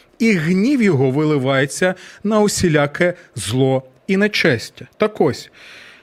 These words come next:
апостол Павло вчить християн церкві в Римі наступному: «Не мстіть за себе, любі, але дайте місце гніву Божому. Як написано: в моїй владі є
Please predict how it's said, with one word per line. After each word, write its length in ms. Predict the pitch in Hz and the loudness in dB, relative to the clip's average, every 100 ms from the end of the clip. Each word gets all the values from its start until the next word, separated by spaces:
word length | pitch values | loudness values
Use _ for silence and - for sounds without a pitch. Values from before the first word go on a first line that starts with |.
| _ | _
апостол 520 | 131 131 - - 226 | -6 -2 -2 0 0
Павло 400 | 220 175 196 220 - | 2 2 2 -2 -6
вчить 560 | - - 190 147 151 - | -10 -2 0 0 -2 -12
християн 880 | - 175 175 - 165 160 156 160 156 - - | -4 -2 -2 -2 0 2 2 0 -4 -10 -6
церкві 580 | - 175 180 - 139 120 | 0 0 0 0 0 0
в 160 | 131 120 | -4 -2
Римі 360 | 139 147 170 214 | 0 0 0 -2
наступному: 720 | 208 220 - 220 - 117 113 | -2 -2 0 -2 0 -2 0
«Не 140 | 180 | 2
мстіть 560 | 214 - - 226 156 - | 2 -2 -2 0 0 -2
за 160 | 120 135 | -2 -2
себе, 380 | - 151 131 | 2 2 2
любі, 260 | 139 147 147 | 0 0 0
але 180 | 139 131 | 0 0
дайте 360 | 147 139 139 | 0 0 0
місце 360 | 135 135 - 139 | 0 -2 -2 -2
гніву 300 | 113 117 143 | 0 0 0
Божому. 460 | 175 233 226 233 220 | 0 0 2 0 2
Як 240 | 143 139 | 0 0
написано: 640 | 160 156 214 240 240 233 220 - - - - - | 0 0 0 0 2 2 0 -2 -20 -20 -16 -6
в 160 | 139 151 | -2 2
моїй 440 | 190 202 220 202 | 2 2 2 2
владі 800 | 147 156 156 156 151 135 160 160 165 | 2 2 2 0 0 0 2 0 -2
є 560 | 127 117 139 131 131 | -4 0 2 4 0